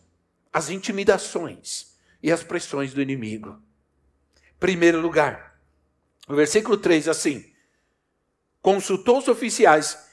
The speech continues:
e mandou fechar todas as águas, todas as fontes de água de fora da cidade." Mandou estancar as fontes, tapar as fontes que saciam o in-, o inimigo.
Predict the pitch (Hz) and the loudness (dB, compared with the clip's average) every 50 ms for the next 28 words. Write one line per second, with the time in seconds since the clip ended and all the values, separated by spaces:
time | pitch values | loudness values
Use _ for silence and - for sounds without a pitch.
0 | _ _ _ - 165 170 165 175 165 156 151 151 175 202 220 220 - 220 160 - | _ _ _ -4 -2 2 4 6 6 6 4 6 6 6 6 6 4 0 0 0
1 | - - 160 185 175 - - - - 202 190 202 202 202 - - 226 226 220 - | 0 2 2 2 2 -2 -8 -2 2 4 4 4 4 0 -4 -4 -4 -4 -2 -2
2 | 202 196 226 - - - - - 175 214 202 160 147 139 - - - 196 220 220 | -2 -2 -2 -4 -8 -12 -4 0 0 0 0 0 -6 -10 -8 -4 0 2 4 4
3 | 226 214 220 190 - - - 214 214 208 - 214 180 160 180 190 185 170 147 127 | 4 2 2 0 -2 0 0 0 0 0 -2 -8 -6 0 2 4 4 4 2 0
4 | 117 104 - - - _ _ _ _ _ _ _ _ _ _ _ _ _ _ _ | -2 -2 -2 -6 -20 _ _ _ _ _ _ _ _ _ _ _ _ _ _ _
5 | 127 127 139 127 - - 147 147 143 131 135 127 - - 131 120 110 107 - 123 | -14 -10 -10 -8 -2 0 2 2 2 2 0 -2 -2 -2 0 -2 -2 -2 -4 -8
6 | 131 143 170 175 175 - - 160 147 139 - 151 135 135 127 - _ _ _ - | -4 0 0 0 -2 -2 -6 -6 -6 -6 -6 -6 -6 -6 -8 -14 _ _ _ -8
7 | 139 135 - - 131 113 101 92 - - - - - _ _ _ _ _ _ _ | -8 -8 -6 -6 -6 -6 -6 -8 -18 -20 -20 -20 -20 _ _ _ _ _ _ _
8 | _ _ _ _ _ - 160 156 135 - - - 190 208 220 226 214 - - 190 | _ _ _ _ _ 0 0 0 0 -4 0 2 2 2 0 -4 -6 -6 -6 -6
9 | 185 - - 190 170 131 107 - - - - - - - _ _ _ _ _ _ | -6 -6 -8 -6 -6 -6 -8 -14 -18 -20 -18 -20 -20 -20 _ _ _ _ _ _
10 | _ _ _ _ _ _ _ _ _ - 170 160 - - 135 139 - - 147 143 | _ _ _ _ _ _ _ _ _ -8 -6 -4 -2 -2 -2 -4 -4 -4 -2 -2
11 | 147 143 143 143 143 - 139 135 127 127 131 - 131 135 127 131 139 127 120 120 | -2 -2 -2 -6 -8 -8 -8 -6 -6 -8 -8 -6 -4 -4 -4 -4 -6 -8 -8 -8
12 | 110 101 98 104 - | -12 -12 -14 -20 -20